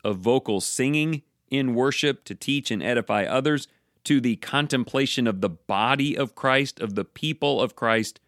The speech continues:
when we partake of the Lord's Supper. If you get nothing else out of this episode so far or in the more practical back half, please get this. Worship is about more than you.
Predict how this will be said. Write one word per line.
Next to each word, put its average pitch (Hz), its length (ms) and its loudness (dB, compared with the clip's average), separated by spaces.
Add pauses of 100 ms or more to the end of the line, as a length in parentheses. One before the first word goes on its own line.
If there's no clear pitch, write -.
(240)
when 113 180 0
we 110 100 2
partake 98 380 -2
of 95 60 -2
the 98 60 -2
Lord's 98 240 -2
Supper. - 340 -6 (500)
If 139 180 0
you 131 80 2
get 113 180 2
nothing 151 480 0
else 139 300 2
out 117 200 4
of 107 120 0
this 101 260 0
episode 127 600 2
so 104 240 0
far 127 440 4
or 98 160 0
in 107 220 0
the 104 80 2
more 107 300 4
practical 117 640 0
back 113 380 2
half, 117 460 0 (160)
please 131 420 -2
get - 520 -2
this. 123 360 0 (280)
Worship 127 500 0
is 117 140 -4
about 113 380 2
more 113 260 2
than 107 160 0
you. 107 340 2